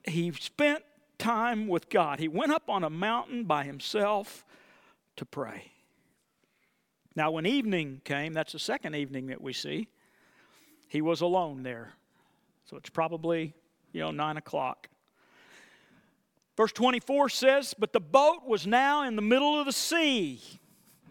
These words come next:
The boat was now in the middle of the sea, tossed by the waves, for the wind was contrary. That word tossed is,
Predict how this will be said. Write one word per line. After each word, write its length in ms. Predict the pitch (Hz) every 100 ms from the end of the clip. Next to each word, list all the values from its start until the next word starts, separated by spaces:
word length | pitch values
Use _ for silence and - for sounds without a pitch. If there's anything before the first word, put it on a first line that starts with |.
| _ -
The 100 | 196
boat 360 | 240 262 381
was 200 | 277 214
now 300 | 226 269 294
in 100 | 269
the 60 | 214
middle 340 | 208 269 285
of 60 | 277
the 80 | 240
sea, 480 | - 285 247 185 - - - - - _ _
tossed 760 | - 294 233 180 - - - - _ _ _ _ _ _ _
by 140 | - 190
the 100 | 196
waves, 560 | 214 254 214 175 139
for 180 | - 180
the 80 | 165
wind 320 | 170 214 214
was 160 | 180 -
contrary. 760 | - 208 214 202 180 170 156
That 140 | 165 185
word 300 | 190 175 -
tossed 580 | - 226 208 185 - 175
is, 320 | 160 147